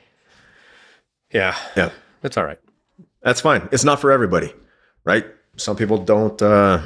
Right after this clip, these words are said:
Speaker 2: some pu-, people don't wanna take control. Um, they can't get over the, the difference between, um, investing and savings. I think that's huge. If you
Speaker 1: That's
Speaker 2: can't
Speaker 1: right.
Speaker 2: understand the difference there, like we talked about right at the beginning of this, um, then you need to go back and,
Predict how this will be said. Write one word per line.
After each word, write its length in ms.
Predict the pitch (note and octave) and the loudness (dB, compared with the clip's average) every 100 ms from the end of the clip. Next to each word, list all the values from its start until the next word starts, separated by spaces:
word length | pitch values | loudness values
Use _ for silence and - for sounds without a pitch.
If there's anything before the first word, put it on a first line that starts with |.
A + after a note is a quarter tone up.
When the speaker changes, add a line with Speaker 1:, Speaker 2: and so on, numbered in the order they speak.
| F#2 _ - - _ _ _ - | -8 _ -20 -20 _ _ _ -16
Speaker 2:
some 180 | - F#2+ | -10 -8
pu-, 280 | - A2 - | -8 -8 -10
people 280 | - A2 A#2+ | -6 -2 0
don't 160 | A#2+ A#2 | 0 0
wanna 140 | A2 | -2
take 160 | A2+ G2+ | -2 -4
control. 480 | F#2 G2 G2+ G#2 - _ _ _ _ _ - | 0 0 0 -2 -14 _ _ _ _ _ -8
Um, 520 | D#2 D#2 D#2 D2 C2+ _ _ _ - | -2 0 -2 -4 -10 _ _ _ -6
they 120 | E2 | -4
can't 260 | - G2 | -2 -2
get 100 | E2+ | -2
over 220 | F2 E2+ D#2+ | -2 -2 -2
the, 200 | D#2+ D#2 | -2 -4
the 120 | D#2 | -6
difference 380 | D2+ D#2 D#2 - | -6 -4 -6 -8
between, 520 | D#2 E2 D2+ C#2+ C#2+ _ _ _ _ _ - | -10 -6 -6 -6 -8 _ _ _ _ _ -10
um, 520 | C#2 B1+ B1+ B1 - - | -6 -6 -6 -8 -12 -6
investing 460 | E2+ E2 E2+ - E2+ | -2 0 -2 -2 -4
and 80 | D2 | -4
savings. 520 | D#2 C2+ G#1+ - - _ _ _ _ _ _ _ - | -6 -6 -10 -14 -18 _ _ _ _ _ _ _ -6
I 40 | |
think 120 | D#2+ | -2
that's 160 | F2+ E2+ | 0 0
huge. 240 | D#2+ C#2 D2+ | -4 -6 -6
If 100 | - | -4
you 60 | |
Speaker 1:
That's 100 | B2 | -2
Speaker 2:
can't 160 | A#2 G#2+ | 0 2
Speaker 1:
right. 40 | |
Speaker 2:
understand 360 | G#2 F#2 G2+ F2 | 2 2 0 0
the 60 | |
difference 320 | E2 F2+ E2+ - | 0 -2 -2 0
there, 180 | F2 | 0
like 180 | D#2+ D#2+ | 0 -2
we 60 | D#2+ | -4
talked 240 | E2+ D#2+ | -4 -4
about 180 | - D2 | -2 -2
right 140 | D#2+ | 0
at 60 | D#2 | -2
the 60 | D2 | -4
beginning 340 | D2+ D2+ D2 | -6 -6 -6
of 80 | C#2 | -6
this, 280 | C2+ C2+ - _ _ _ _ - | -6 -6 -10 _ _ _ _ -10
um, 520 | C#2 C#2 C2+ C2+ C2+ _ _ _ | -4 -4 -4 -8 -14 _ _ _
then 140 | E2+ D#2+ | -2 -2
you 80 | D#2 | -2
need 140 | D2+ | -4
to 60 | D2 | -4
go 100 | D2 | -4
back 280 | D#2 D2 | -2 -4
and, 160 | C2+ | -8